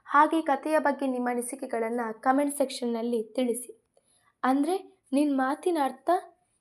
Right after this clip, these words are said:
ಏನ್ ಮಾಡ್ಬೇಕಂತ ಇದ್ದೀಯಾ?" ರಾಮ್ ಶ್ಯಾಮ್ ಇಬ್ಬರು ಗಂಭೀರವಾಗಿ ಕೇಳಿದರೆ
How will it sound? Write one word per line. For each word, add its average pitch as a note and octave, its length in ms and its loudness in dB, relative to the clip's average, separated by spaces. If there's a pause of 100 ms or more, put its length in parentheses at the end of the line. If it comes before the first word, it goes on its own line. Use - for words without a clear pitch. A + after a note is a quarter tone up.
(140)
ಏನ್ D#4+ 280 4
ಮಾಡ್ಬೇಕಂತ C#4+ 600 2
ಇದ್ದೀಯಾ?" A3+ 460 -2 (440)
ರಾಮ್ C#4 300 6
ಶ್ಯಾಮ್ D4 340 0
ಇಬ್ಬರು B3+ 400 0
ಗಂಭೀರವಾಗಿ B3+ 800 0
ಕೇಳಿದರೆ A#3 880 0